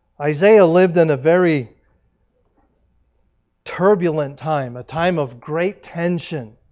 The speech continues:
Uh, we could say in, in many respects that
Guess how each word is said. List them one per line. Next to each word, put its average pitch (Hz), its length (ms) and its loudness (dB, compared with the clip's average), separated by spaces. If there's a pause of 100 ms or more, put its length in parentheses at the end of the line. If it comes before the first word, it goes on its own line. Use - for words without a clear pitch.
(840)
Uh, 147 340 0
we 151 300 -2
could 185 340 0
say 170 400 0
in, 156 500 -2
in 147 640 -10
many 180 240 -2
respects 151 680 -2
that 139 380 0